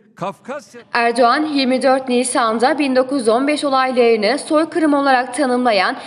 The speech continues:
Speaker 2: A B D Başkanı Joe Biden'a sert tepki gösterdi.
Speaker 1: Bir milyonun üzerinde şu anda arşivlerimizde belge var. Buyursunlar, gelsinler, belgeleri incelesinler.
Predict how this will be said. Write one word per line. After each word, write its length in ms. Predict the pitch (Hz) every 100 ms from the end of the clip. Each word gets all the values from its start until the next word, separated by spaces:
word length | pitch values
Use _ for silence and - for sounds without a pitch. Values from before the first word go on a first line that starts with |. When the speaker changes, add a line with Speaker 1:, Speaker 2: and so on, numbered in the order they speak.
| -
Speaker 2:
A 240 | - 214 214
B 180 | 226
D 180 | 226 208
Başkanı 520 | 190 208 - 254 233
Joe 200 | 214 214
Biden'a 560 | 185 202 254 254 247 247
sert 320 | 254 285 262
tepki 300 | 277 254 240
gösterdi. 680 | 180 170 - 180 180 185 180 - - - _ _
Speaker 1:
Bir 360 | 127 262 320
milyonun 800 | 269 208 233 233 226 226 240 254
üzerinde 920 | 202 220 180 240 226 226 220 247 285 254 - _
şu 220 | - - 269
anda 400 | 247 233 226 220
arşivlerimizde 920 | 220 196 240 233 233 233 233 202 262
belge 280 | 247 247 254
var. 180 | 226 127 _ _ _ _ _ _ _ _ _ _ _ _ _ _ _
Buyursunlar, 600 | 339 285 220 196 190 175
gelsinler, 720 | 175 247 262 - 254 277 285 - _ _ _
belgeleri 720 | _ 123 262 247 240 247 254 302
incelesinler. 760 | 262 226 254 226 175 233 208